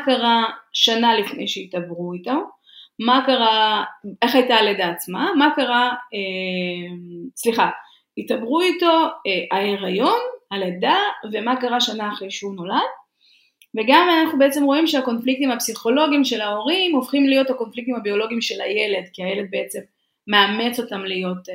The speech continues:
שלו. אה, דבר נוסף, אה, בחקירה ש-, שנעשית שם זה בעצם ציר זמן או קו חיים, שאומר שמה שקרה פעם אחרי פעם יחזור על עצמו, אה,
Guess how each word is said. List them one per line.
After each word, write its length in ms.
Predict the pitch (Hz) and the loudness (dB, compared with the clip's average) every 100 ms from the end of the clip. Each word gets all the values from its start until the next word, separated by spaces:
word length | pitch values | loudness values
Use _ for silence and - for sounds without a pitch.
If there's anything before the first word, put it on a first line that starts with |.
| 170 | -10
שלו. 380 | - 170 180 285 427 - _ _ _ _ _ _ - | -10 -8 -4 -4 -4 -12 _ _ _ _ _ _ -6
אה, 600 | 208 202 202 202 202 214 | -2 -2 -2 -2 -2 0
דבר 200 | 240 262 | 2 4
נוסף, 520 | 294 277 277 247 247 - | 4 4 6 6 4 2
אה, 240 | 254 226 208 202 | 0 2 -2 -6
בחקירה 600 | 202 202 - 202 202 202 | -8 -12 -6 -4 -2 -2
ש-, 100 | 214 202 190 | -4 -4 -4
שנעשית 520 | 196 196 190 - 202 | -6 -10 -12 -8 -6
שם 160 | 226 214 | -6 -8
זה 120 | 190 | -8
בעצם 220 | 190 190 196 | -8 -8 -12
ציר 260 | - 226 220 | -6 -4 -4
זמן 280 | 214 208 196 | -4 -4 -6
או 40 | 190 | -6
קו 80 | 196 - | -8 -8
חיים, 400 | - 226 370 381 | -10 -4 -4 -4
שאומר 420 | 254 226 269 285 - _ _ _ | -4 0 0 0 -4 _ _ _
שמה 320 | - 254 294 | -2 4 4
שקרה 400 | 302 277 262 247 247 | 4 2 2 4 2
פעם 260 | 247 233 226 | 4 2 2
אחרי 260 | 214 185 180 - | -4 -10 -8 0
פעם 320 | 330 392 392 - _ _ _ | 2 2 -2 -8 _ _ _
יחזור 680 | 196 214 202 190 202 240 277 | 0 0 2 -2 2 2 2
על 160 | 339 349 | 0 -2
עצמו, 240 | 370 381 415 - _ _ _ _ _ - | -4 -4 -6 -10 _ _ _ _ _ -6
אה, 680 | 220 214 208 208 202 202 196 | -2 0 0 2 2 2 0